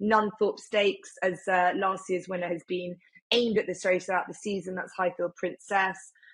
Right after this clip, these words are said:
Um, Brad Sell has been waited with for this since he beat Highfield Princess, um, in the King Stan Stakes. Um, Big Evs has been supplemented for a lot of money and is the,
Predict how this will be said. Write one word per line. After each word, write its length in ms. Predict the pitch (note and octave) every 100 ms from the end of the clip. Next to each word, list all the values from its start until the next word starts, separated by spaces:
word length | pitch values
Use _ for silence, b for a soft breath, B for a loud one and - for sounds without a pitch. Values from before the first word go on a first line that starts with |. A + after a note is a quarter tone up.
| B
Um, 220 | F#3 F3 -
Brad 320 | G3+ G3 F#3
Sell 360 | - G3 F#3 F#3
has 140 | F3 -
been 260 | F#3 F3+ E3+
waited 480 | G#3+ B3 - E3+
with 200 | F3 F3 -
for 60 | E3+
this 240 | F3+ F3 -
since 280 | F3 - -
he 240 | F3 -
beat 340 | A#3 A#3 - -
Highfield 380 | E3 E3+ D#3+ E3
Princess, 540 | - E3+ - F3 E3+ - - B B B
um, 200 | F3+ E3+ E3+
in 100 | F3+
the 80 | F3
King 240 | F#3+ F3
Stan 360 | - F#3 F3+ F3
Stakes. 560 | - F3+ F3 - - - B B
Um, 160 | F#3 -
Big 160 | A3 G3+
Evs 360 | G#3+ G#3+ F#3
has 120 | F#3+ -
been 180 | F3+ E3+
supplemented 640 | - - F#3+ F#3 E3+ -
for 100 | F#3
a 140 | F3+ F#3+
lot 180 | G3 F#3
of 80 |
money 380 | F#3 F3+ F#3 F3+
and 180 | F3 F3
is 180 | F3 D#3+
the, 240 | F3 E3+